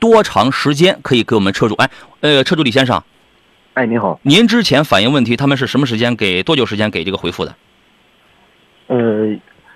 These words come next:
Speaker 2: 有的时候是当天就能回，有的时候是需要隔天。
Speaker 1: 啊。就是回复是回复了，解决问题吗？
Speaker 2: <laughs>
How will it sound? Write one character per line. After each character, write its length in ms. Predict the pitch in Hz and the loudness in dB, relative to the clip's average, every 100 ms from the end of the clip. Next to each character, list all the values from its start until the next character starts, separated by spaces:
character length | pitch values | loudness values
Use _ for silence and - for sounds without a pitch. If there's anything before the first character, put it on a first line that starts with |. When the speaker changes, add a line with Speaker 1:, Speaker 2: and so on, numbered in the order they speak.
| _ _ _ _ _ _ _ _ | _ _ _ _ _ _ _ _
Speaker 2:
有 280 | 120 120 123 | 0 2 2
的 120 | 180 | 2
时 100 | 185 | 2
候 240 | 175 160 | 2 2
是 580 | 139 131 123 110 104 104 | 0 0 2 2 2 0
当 180 | 95 175 | -2 -2
天 180 | 156 180 | -2 0
就 100 | 127 | 0
能 140 | 98 | -2
回， 240 | 90 95 98 | -2 -2 -2
有 160 | 92 | 0
的 80 | 107 | 0
时 60 | 87 | 0
候 260 | 117 120 | 0 0
是 380 | - 117 110 101 | -2 -2 0 -2
需 160 | - 135 | -2 0
要 280 | 117 101 92 | 2 0 -2
隔 200 | - 120 | -2 -2
天。 220 | 135 123 | -2 -4
Speaker 1:
啊。 60 | - - | -8 -4
就 140 | 170 | -4
是 40 | |
回 200 | - 160 | 0 0
复 340 | 254 311 262 156 | 0 0 2 2
是 140 | - | 0
回 180 | 123 113 | 0 0
复 160 | 131 117 | 0 -2
了， 80 | |
解 140 | 98 101 | 0 0
决 80 | 147 | 2
问 120 | 240 | 2
题 120 | 139 | 2
吗？ 120 | 92 - _ _ _ _ _ - _ - - _ - - - | -2 -6 _ _ _ _ _ -20 _ -12 -12 _ -6 -6 -6
Speaker 2:
<laughs> 300 | - 117 104 | -4 -4 -4